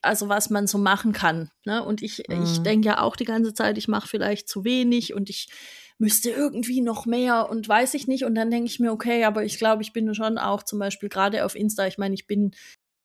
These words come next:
Speaker 1: da mehr oder weniger aktiv, aber wie oft <laughs> ich da schon politische Inhalte geteilt hab zum Beispiel, ne? Das ist
Speaker 2: Mhm.
Speaker 1: überhaupt nicht gut. Das ist nicht gut für irgendeine Reichweite. Das ist gar nicht gut. Aber ich kann's auch nicht nicht machen. Es geht nicht.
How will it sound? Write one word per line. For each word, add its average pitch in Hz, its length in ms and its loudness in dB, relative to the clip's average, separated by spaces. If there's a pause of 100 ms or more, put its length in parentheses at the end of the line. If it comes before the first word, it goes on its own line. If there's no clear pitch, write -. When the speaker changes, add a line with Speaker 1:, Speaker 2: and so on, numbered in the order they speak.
(800)
Speaker 1:
da 202 200 6
mehr 196 220 2
oder 185 160 0
weniger 247 340 6
aktiv, 196 480 0
aber 196 240 0
wie 202 160 0
oft 262 300 4
<laughs> - 40 0
ich 185 140 2
da - 120 0
schon 233 240 4
politische 226 500 0
Inhalte 214 420 2
geteilt 185 460 0
hab - 220 -6
zum - 160 -12
Beispiel, - 520 -8
ne? 254 240 -4
Das 196 180 -4
ist 180 160 0
Speaker 2:
Mhm. - 40 2
Speaker 1:
überhaupt 294 460 4
nicht 285 220 -2
gut. 254 300 0
Das 226 160 0
ist 247 160 -2
nicht 330 300 -4
gut 277 220 2
für 254 100 -4
irgendeine 254 420 2
Reichweite. 208 600 2
Das 202 120 -6
ist - 100 -12
gar 226 200 4
nicht 262 220 0
gut. 214 280 -2 (460)
Aber 214 240 4
ich - 160 -6
kann's 254 380 2
auch 226 280 4
nicht 240 280 4
nicht 240 260 6
machen. 180 480 2
Es - 160 -8
geht 202 220 0
nicht. 196 300 -4